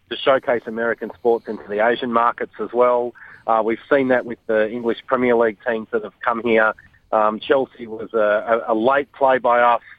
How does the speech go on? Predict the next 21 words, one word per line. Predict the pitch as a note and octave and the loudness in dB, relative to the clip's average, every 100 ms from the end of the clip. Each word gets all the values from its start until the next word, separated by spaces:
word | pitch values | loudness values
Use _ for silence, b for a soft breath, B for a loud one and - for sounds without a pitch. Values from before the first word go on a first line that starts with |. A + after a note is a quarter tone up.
| _ B B - | _ B B 0
Um, | A2+ A2 A2 | 2 0 -2
it | |
was | A2 A2 G#2 | -4 -4 -4
a | G2+ | 0
very | B2 C3 - | 2 0 -2
small | B2+ A2+ | -2 0
window | A#2 A2+ A2+ | 0 2 2
that | G#2+ G#2+ | 2 0
opened | G#2+ A2 G#2+ | 0 0 -2
up, | G#2+ - | 0 0
but | A2 | 2
our | A2 | 2
capacity | - - C3 - A#2+ A2 | 0 -4 -4 -2 -4 0
to | G#2+ G2 B B B | 0 0 B B B
showcase | - C#3+ C3+ B2+ A2 - | 0 0 2 -2 -4 -4
that | A#2 | -8
product | - A#2 G#2 - | -2 0 0 0
back | A#2+ - | -2 -2
through | A#2+ | -6
the | A2 A2 | 0 0
Asia | A2 | 0